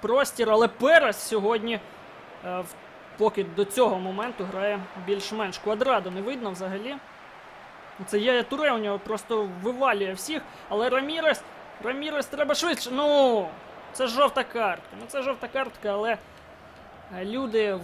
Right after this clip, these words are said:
в блакитному, вони не показують ці картки, коли треба!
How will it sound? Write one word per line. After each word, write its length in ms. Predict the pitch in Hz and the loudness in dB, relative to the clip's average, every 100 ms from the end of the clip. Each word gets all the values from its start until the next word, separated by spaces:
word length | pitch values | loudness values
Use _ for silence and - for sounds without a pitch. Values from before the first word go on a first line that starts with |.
| 175 | -8
в 200 | 190 196 | -4 -2
блакитному, 840 | 190 196 202 - 262 240 208 196 190 | -2 -4 -4 -6 -6 -4 -4 -2 -4
вони 180 | 196 | -4
не 160 | 214 226 | -6 -6
показують 760 | 220 247 277 262 190 185 165 | -8 -4 0 0 -2 -6 -10
ці 140 | - 175 | -12 -14
картки, 500 | 185 180 - 262 262 196 | -12 -14 -12 -4 -4 -4
коли 180 | 196 196 | -4 -4
треба! 880 | 196 208 320 311 226 233 196 151 | -2 4 10 10 12 10 8 4